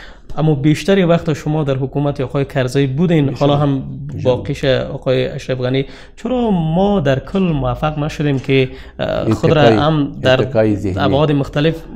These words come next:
Speaker 1: مستقل بسازیم؟
Speaker 2: مت-، ببینین، اول خو کمک ها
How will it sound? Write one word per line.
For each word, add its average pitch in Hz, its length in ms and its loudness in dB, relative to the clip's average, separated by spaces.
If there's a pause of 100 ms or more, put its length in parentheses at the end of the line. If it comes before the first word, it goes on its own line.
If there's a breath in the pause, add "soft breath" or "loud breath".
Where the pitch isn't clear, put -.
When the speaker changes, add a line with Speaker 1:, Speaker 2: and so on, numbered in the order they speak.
(180)
Speaker 1:
مستقل 165 400 -2
بسازیم؟ 127 300 -6 (300)
Speaker 2:
مت-، 104 500 -6
ببینین، 127 600 -2 (340)
اول 107 200 0
خو 107 240 -8
کمک 92 400 -6
ها - 460 -6